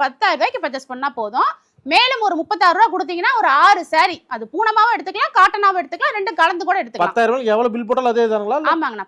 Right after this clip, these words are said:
Speaker 1: பத்தாயிரம் ரூபா, இருபதாயிரம் ரூபாய்க்கு எடுத்தீங்கன்னா பன்னெண்டு சாரி.
Speaker 2: அப்படி?
Speaker 1: அந்த மாதிரி.
Speaker 2: பரவாயில்லைங்களே. இப்போ ஒரு லட்ச ரூபாய்க்கு எடுத்தா கூட அப்படி
Speaker 1: அந்த மாதிரி
Speaker 2: வாங்கிக்கலாமா?
Speaker 1: வாங்கிக்கலாங்கண்ணா.
Speaker 2: பத்தாயிரம் கணக்கு ஒரு பில்.
Speaker 1: பத்தாயிரம் ரூபாய்க்கு ஒரு பில்லு கணக்குங்க, ஆறு சாரி.
Speaker 2: ஒரே ஆள் ஒரு
Speaker 1: முப்பத்தாயிரம்
Speaker 2: லட்ச ரூபாய்க்கு
Speaker 1: எக்ஸ்ட்ரா
Speaker 2: பில் போட்டா கூட
Speaker 1: வாங்கிக்கலாங்கண்ணா, தாராளமா வாங்கிக்கலாம் உங்களுக்கு.
Speaker 2: ஆஃபர், சாரி வந்துரும்.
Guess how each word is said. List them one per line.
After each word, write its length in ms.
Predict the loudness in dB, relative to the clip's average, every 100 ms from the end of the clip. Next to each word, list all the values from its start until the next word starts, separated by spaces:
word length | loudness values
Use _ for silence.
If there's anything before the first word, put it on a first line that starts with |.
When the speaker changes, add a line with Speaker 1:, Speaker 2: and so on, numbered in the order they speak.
| -8
Speaker 1:
பத்தாயிரம் 340 | -4 -2 0
ரூபா, 80 | -2 -2
இருபதாயிரம் 240 | -4 0
ரூபாய்க்கு 200 | 0 0
எடுத்தீங்கன்னா 340 | -4 -4 -2 2 4
பன்னெண்டு 260 | 4 2 0
சாரி. 200 | -4 -4 _ -4
Speaker 2:
அப்படி? 180 | -2 0
Speaker 1:
அந்த 140 | 0 0
மாதிரி. 160 | 0 -2 -6 -2
Speaker 2:
பரவாயில்லைங்களே. 420 | 0 0 -2 -4 -6 _ _
இப்போ 120 | -2 0
ஒரு 60 |
லட்ச 120 | 2 0
ரூபாய்க்கு 140 | -2
எடுத்தா 160 | 0 2
கூட 80 | 0
அப்படி 120 | -2
Speaker 1:
அந்த 240 | -6 -4
மாதிரி 180 | -2 0
Speaker 2:
வாங்கிக்கலாமா? 200 | -2 -2
Speaker 1:
வாங்கிக்கலாங்கண்ணா. 420 | -4 -4 -6 -8 -14 _ -6
Speaker 2:
பத்தாயிரம் 340 | -2 2 2 2
கணக்கு 200 | 0 0
ஒரு 60 | 0
பில். 120 | 0 0
Speaker 1:
பத்தாயிரம் 300 | 2 2 2
ரூபாய்க்கு 200 | 0 -2
ஒரு 80 | -2
பில்லு 140 | -4 -4
கணக்குங்க, 320 | -6 -6 -6 0 2
ஆறு 160 | 4 2 0
சாரி. 200 | 0 -2 _ -8 0
Speaker 2:
ஒரே 120 | 4 6
ஆள் 20 |
ஒரு 100 | 6
Speaker 1:
முப்பத்தாயிரம் 0 |
Speaker 2:
லட்ச 120 | 4
ரூபாய்க்கு 240 | 4 2
Speaker 1:
எக்ஸ்ட்ரா 160 | 2 0
Speaker 2:
பில் 100 | 2
போட்டா 160 | 2 2
கூட 100 | 2 0 _ _ _ _ _ 0
Speaker 1:
வாங்கிக்கலாங்கண்ணா, 420 | 0 0 -2 0 4
தாராளமா 400 | 6 4 2 0 -2
வாங்கிக்கலாம் 300 | -4 -4 -4
உங்களுக்கு. 220 | -2 0
Speaker 2:
ஆஃபர், 280 | 0 -2 0
சாரி 120 | 2 2
வந்துரும். 260 | 0 -2